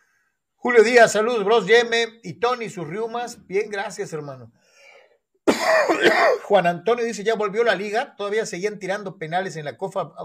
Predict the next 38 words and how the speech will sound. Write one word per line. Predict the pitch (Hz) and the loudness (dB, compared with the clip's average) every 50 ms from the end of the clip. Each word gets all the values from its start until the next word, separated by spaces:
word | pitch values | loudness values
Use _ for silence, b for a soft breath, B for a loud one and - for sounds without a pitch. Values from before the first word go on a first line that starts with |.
| 143 | -12
Copa | - 202 208 208 214 190 | -8 -8 -6 -2 0 -2
Africana | - - 139 131 - 196 196 196 208 226 220 220 _ _ _ _ _ _ _ - | -2 -2 -8 -12 -6 -6 -6 -4 -4 -8 -10 -10 _ _ _ _ _ _ _ -20
y | 143 | -14
todas | 123 - 214 220 | -4 0 0 0
las | 196 170 147 | 0 0 -4
demás | 156 156 190 196 175 | -6 -6 -6 -6 -4
ligas | 180 190 175 180 160 | -4 -4 -4 -4 -4
ya | 160 185 | -4 -4
habían | 185 190 196 185 165 | -2 -2 -4 -6 -6
reanudado. | 165 170 156 147 143 139 147 165 165 165 - | -6 -6 -6 -8 -8 -4 -2 -2 -2 -2 -4
Ahorita | - - - 240 - - - | -8 -10 -10 -10 -10 -8 -6
vamos | 180 190 196 156 | -6 -6 -8 -10
a | 165 | -10
ir | 175 156 | -10 -10
a | |
la | - | -10
Copa | - 180 170 180 | -10 -8 -8 -8
Africana. | 156 135 143 123 156 160 160 147 - _ _ _ _ _ _ _ _ _ _ _ _ _ | -8 -8 -10 -10 -8 -8 -8 -10 -14 _ _ _ _ _ _ _ _ _ _ _ _ _
Y, | - 185 196 - 190 202 190 190 190 180 | -10 -8 -8 -8 -8 -8 -8 -6 -6 -6
y | 180 | -4
lo | 185 190 190 190 196 | 0 2 4 4 2
invocamos | 196 196 180 190 180 185 240 294 - 359 277 202 | 2 0 -2 -2 0 0 0 0 0 -2 -4 -2
y | 208 | -2
aquí | 202 196 - 262 | -2 -2 0 0
aparece, | 277 277 - 208 214 269 392 - - 226 202 | 0 2 2 0 2 0 0 -2 -4 -6 -6
¿no? | 208 269 | -6 -8
Dice | 285 202 214 | -8 -4 -4
el, | 208 202 196 170 | -4 -4 -6 -8
dice | 185 247 208 180 | -10 -10 -4 -2
el | 214 196 | -2 -2
Boxeo | 175 175 165 - 226 | -2 -4 -2 -2 -2
es | 220 | -2
Pasión, | 226 - 185 139 165 208 247 208 | 0 -2 -2 -2 -2 -6 -6 -6
que | 190 190 | -8 -8
es | 165 | -6
el | 180 170 | -6 -6
buen | 160 185 180 | -6 -6 -6
Sócrates. | - 202 185 170 190 180 - 226 220 - | -4 -6 -4 -4 -6 -4 -4 -6 -8 -8